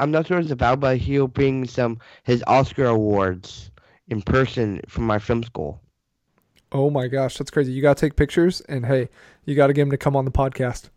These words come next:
Speaker 1: Oh, I would definitely. When he comes, I'll tell him about our podcast,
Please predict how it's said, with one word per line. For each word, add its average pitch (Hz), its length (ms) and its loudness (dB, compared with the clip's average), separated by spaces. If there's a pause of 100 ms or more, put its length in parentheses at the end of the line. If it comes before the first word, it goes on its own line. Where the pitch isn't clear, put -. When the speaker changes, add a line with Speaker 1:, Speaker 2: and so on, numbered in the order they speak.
(1700)
Speaker 1:
Oh, 147 120 2
I 139 220 6
would 131 100 -6
definitely. 139 380 2 (160)
When 165 200 2
he 180 120 4
comes, 165 460 0 (480)
I'll 139 280 4
tell 135 520 0
him 113 320 -2
about 104 320 0
our 98 160 2
podcast, 98 680 -4